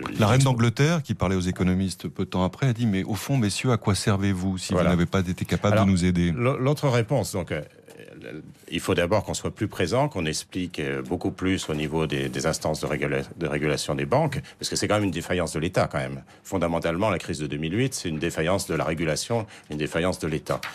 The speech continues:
Speaker 2: L'autre chose, c'est que la prédiction, ce qu'on, ce qu'on sait faire, c'est finalement dire, voilà, tel ou tel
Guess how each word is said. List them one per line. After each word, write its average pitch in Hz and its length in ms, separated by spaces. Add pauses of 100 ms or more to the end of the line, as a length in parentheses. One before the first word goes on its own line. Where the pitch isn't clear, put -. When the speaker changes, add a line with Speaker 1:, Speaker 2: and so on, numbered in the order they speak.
(480)
Speaker 2:
L'autre 131 320
chose, 170 260
c'est 120 180
que 117 120
la 95 200
prédiction, 131 720
ce - 100
qu'on, - 260 (180)
ce - 100
qu'on 127 120
sait 120 180
faire, 151 400
c'est 95 200
finalement 95 340
dire, 123 200
voilà, 95 200
tel 117 280
ou 107 100
tel 92 420